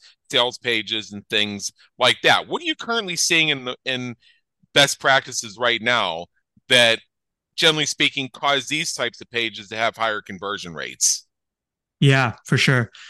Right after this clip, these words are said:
Speaker 2: So when it comes to landing pages, I'll kind of go step by step, right? The, the first section is always the, the hero section, right, at the very top of the website.
Speaker 1: Uh-huh.
Speaker 2: Um, and what we always tell prospects when we're doing website audits is that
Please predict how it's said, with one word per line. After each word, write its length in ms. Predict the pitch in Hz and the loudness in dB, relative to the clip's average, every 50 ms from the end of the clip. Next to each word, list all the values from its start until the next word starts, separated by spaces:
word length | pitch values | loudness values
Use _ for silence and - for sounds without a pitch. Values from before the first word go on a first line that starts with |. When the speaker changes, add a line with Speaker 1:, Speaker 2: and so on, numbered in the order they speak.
| - - _ - | -20 -20 _ -6
Speaker 2:
So 460 | - - 175 160 160 160 156 - - - | -2 2 2 4 4 4 2 0 -2 0
when 140 | 156 156 170 | 2 4 4
it 140 | 190 190 | 2 2
comes 240 | - 185 185 175 - | 2 2 2 2 2
to 100 | - 160 | 0 0
landing 320 | 131 135 135 135 139 147 139 | 2 2 2 4 2 2 2
pages, 400 | - 151 147 139 151 151 123 135 | 0 0 0 0 0 -2 -2 -2
I'll 80 | 123 | -4
kind 240 | 113 - 139 135 131 | -4 -4 -2 -2 -2
of 100 | 127 117 | -2 -2
go 220 | 107 135 127 123 | -2 0 0 0
step 320 | 117 - - - 139 131 - | -2 -4 -6 -6 -8 -6 -6
by 140 | - 123 113 | -6 -6 -6
step, 400 | - - - 127 120 - - _ _ _ | -6 -6 -4 -4 -4 -4 -4 _ _ _
right? 200 | 147 131 127 127 - - | -4 -4 -4 -4 -2 0
The, 200 | 143 127 123 120 | 2 2 2 2
the 100 | 117 120 | 0 -2
first 400 | 117 - - - 143 147 143 - | -4 -4 -2 0 0 0 0 -2
section 460 | - - 135 131 - - - 151 131 131 | -2 -2 -2 -2 -2 -4 -2 0 0 0
is 120 | 120 120 | 0 0
always 360 | 123 123 123 127 123 113 107 | 0 0 0 0 -2 -4 -4
the, 360 | - 131 120 120 120 117 113 - _ _ _ _ _ _ _ | -6 -4 -2 -2 -2 -2 -4 -6 _ _ _ _ _ _ _
the 80 | - 127 | -6 -6
hero 320 | - - - 147 147 156 | -4 -2 -2 -2 -2 -2
section, 520 | 151 - - 151 151 - - - 160 160 156 | -2 -4 -4 -6 -6 -6 -6 -4 -4 -2 -2
right, 200 | 139 139 151 - 175 | -2 -2 -2 -4 -8
at 100 | 147 - | -8 -8
the 80 | - | -6
very 280 | 110 131 131 131 127 123 | -4 -2 0 0 -2 -2
top 300 | - - 131 127 123 - | -4 -4 -4 -4 -2 -2
of 60 | 135 | -2
the 80 | 131 123 | -2 -2
website. 480 | 127 131 127 - - 165 170 185 196 - _ _ _ _ _ - | -2 -4 -4 -6 -6 -4 -4 -4 -4 -8 _ _ _ _ _ -6
Speaker 1:
Uh-huh. 200 | 101 101 107 131 | -4 -2 0 2
Speaker 2:
Um, 340 | 131 131 127 127 127 - - _ - | 2 2 2 0 -2 -4 -6 _ -2
and 120 | 151 139 | 0 2
what 140 | 143 160 165 | 2 2 2
we 140 | 170 170 160 | 2 2 2
always 340 | 147 151 147 151 135 - - | 2 0 0 -2 -2 -4 -6
tell 340 | - - 135 131 135 135 | -6 -4 -2 0 0 -2
prospects 600 | 135 - - 131 127 127 - - - 127 - - | -4 -6 -6 -4 -4 -4 -4 -4 -4 -6 -4 -4
when 120 | - 123 131 | -4 -2 -2
we're 100 | 127 117 | -2 -2
doing 300 | 104 135 131 123 120 113 | 0 0 0 2 2 0
website 400 | 120 131 139 - - 156 147 143 | 0 -2 -4 -4 -4 -4 -4 -2
audits 420 | 135 139 143 151 151 147 - - | -2 -2 -2 -2 -4 -4 -6 -10
is 240 | - 202 147 127 117 | -8 -6 -6 -4 -2
that 260 | 139 127 127 123 - | 0 0 0 0 -4